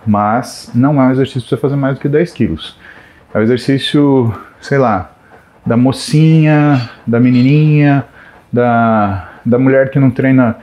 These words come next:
carga alta pra tronco, né? Que vai fazer, é, pra ganhar uma tonificação do tronco, não pra desenvolver massa muscular ou treinar força, tá? Então, até dez quilos, beleza. Passou disso, meu irmão,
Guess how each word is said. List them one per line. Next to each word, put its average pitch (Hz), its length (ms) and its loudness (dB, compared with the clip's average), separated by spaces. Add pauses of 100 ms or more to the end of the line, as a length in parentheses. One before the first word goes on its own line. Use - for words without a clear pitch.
(300)
carga 123 300 -2
alta 127 200 -2
pra 113 160 -2
tronco, 139 800 0 (140)
né? 117 340 0
Que 117 60 -6
vai 113 140 0
fazer, 117 560 0 (520)
é, 101 240 0
pra - 280 -6
ganhar 123 160 0
uma 127 160 0
tonificação 131 680 -2
do 113 120 2
tronco, 131 320 -2
não 120 100 2
pra 123 140 -2
desenvolver 110 640 0
massa 101 320 -2
muscular 95 480 -2
ou 101 80 -2
treinar 95 320 -2 (160)
força, 117 580 -2 (640)
tá? 98 280 -4 (460)
Então, 113 720 2 (920)
até - 260 -4
dez 123 220 -2
quilos, 131 300 0
beleza. 101 540 0 (480)
Passou - 300 -2
disso, 160 340 0
meu 160 100 2
irmão, 156 320 0